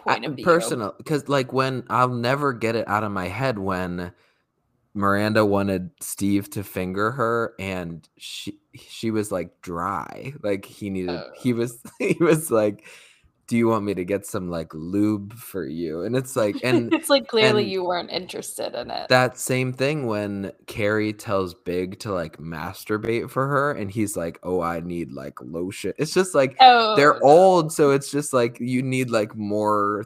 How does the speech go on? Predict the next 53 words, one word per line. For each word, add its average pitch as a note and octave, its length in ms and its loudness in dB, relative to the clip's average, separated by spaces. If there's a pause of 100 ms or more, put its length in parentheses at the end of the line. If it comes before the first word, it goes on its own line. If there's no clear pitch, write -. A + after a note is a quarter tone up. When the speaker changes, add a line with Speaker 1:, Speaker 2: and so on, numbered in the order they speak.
Speaker 1:
things. A#2 720 -4
It's A#2+ 220 0
just D3+ 160 2
Speaker 2:
'Cause A#3 80 2
Speaker 1:
like, A#2 140 4
Speaker 2:
you're, A3 120 4
Speaker 1:
I C3+ 180 8
Speaker 2:
like, - 100 -6 (120)
Speaker 1:
don't G3+ 360 -2
Speaker 2:
postmenopausal. F3+ 960 -4 (280)
Speaker 1:
Maybe D3 460 0
people B2+ 400 -2
in G#2+ 100 0
their G2+ 140 -2
fifties E3 480 -4
wanna E3+ 280 -2
see D3 220 -2
that, E3+ 240 -4
but, F2 140 -4
like, G#2 240 -4
personally, A#2+ 640 -4
I'm G#2 260 0
not, G2 280 -4 (100)
that's A2 320 2
not F#2 300 -4
really, F2 340 -2 (160)
uh, E2 60 -8 (180)
what F#2+ 240 0
I F2 140 0
need E2 280 -8
to D2+ 120 -14
see, A1+ 400 -10
I A#1+ 100 -14
don't - 140 -8
Speaker 2:
Yeah, F#3+ 240 0
Speaker 1:
think. F3 120 -12
Speaker 2:
that's F#3 300 -4
true. - 340 -10 (120)
That's - 120 -10
Speaker 1:
I C3+ 120 6
don't D#3 160 2
Speaker 2:
true. B2+ 60 -2
Speaker 1:
need, B2 220 0
like, G2+ 300 2
a, F#2 400 -2
I A#2+ 80 0
think C3 240 -2
some A2+ 200 0
people G#2+ 240 -4
do F2+ 200 -4
need, G#2 240 -2
like, G2 240 2
a F#2+ 80 0